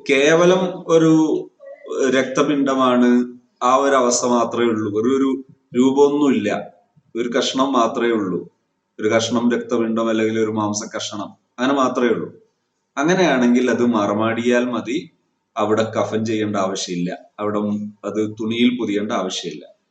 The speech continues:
ഇനി മറ്റൊരു കാര്യം നമ്മൾ ചർച്ച ചെയ്യേണ്ടത്, ഒരു മസാല ചർച്ച ചെയ്യേണ്ടത്, ഒരു മനുഷ്യൻ, അദ്ദേഹം മരണപ്പെട്ടിട്ടുണ്ട്, പക്ഷെ അദ്ദേഹത്തെ കിട്ടിയിട്ടില്ല.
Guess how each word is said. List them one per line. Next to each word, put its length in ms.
ഇനി 160
മറ്റൊരു 340
കാര്യം 260
നമ്മൾ 200
ചർച്ച 300
ചെയ്യേണ്ടത്, 360
ഒരു 120
മസാല 460
ചർച്ച 280
ചെയ്യേണ്ടത്, 540
ഒരു 100
മനുഷ്യൻ, 720
അദ്ദേഹം 360
മരണപ്പെട്ടിട്ടുണ്ട്, 840
പക്ഷെ 160
അദ്ദേഹത്തെ 400
കിട്ടിയിട്ടില്ല. 720